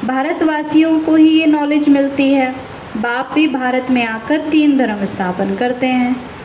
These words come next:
कौन से? ब्राह्मण, देवता, क्षत्रिय, है ना। बाबा ने कहा सतयुग में वैसे तो पूरा ये धर्म देवता धर्म ही कहलाता है, लेकिन कैटेगरी के हिसाब से, माना मनुष्य जैसे कहते हैं, उस हिसाब से समझाने के लिए तीन कह देते हैं।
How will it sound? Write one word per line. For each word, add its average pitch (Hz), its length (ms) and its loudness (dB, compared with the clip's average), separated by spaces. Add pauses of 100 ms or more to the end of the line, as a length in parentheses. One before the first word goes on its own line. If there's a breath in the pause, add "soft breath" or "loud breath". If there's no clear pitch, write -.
(220)
कौन 233 200 -2
से? 277 440 -4 (1120)
ब्राह्मण, 240 600 -2
देवता, 240 440 0
क्षत्रिय, 240 560 -4
है 254 300 -4
ना। 453 80 0
बाबा 247 300 -2
ने 247 120 -4
कहा 262 160 -2
सतयुग 262 440 0
में 277 120 4
वैसे 226 300 -4
तो 262 120 -2
पूरा 269 300 0
ये 277 240 0
धर्म 262 260 0 (360)
देवता 233 340 2
धर्म 269 280 0
ही 277 80 2
कहलाता 262 500 -2
है, 247 120 -4 (360 loud breath)
लेकिन 262 380 -2
कैटेगरी 269 440 0
के 294 140 0
हिसाब 269 340 -2
से, 262 160 -4
माना 247 400 -4
मनुष्य 226 480 0
जैसे 247 280 2
कहते 226 360 -2
हैं, 349 60 0
उस 339 180 2
हिसाब 262 300 0
से 240 140 0
समझाने 220 560 0
के 226 140 -2
लिए 277 180 2
तीन 247 280 0
कह 190 200 -2
देते 165 300 -2
हैं। 190 240 0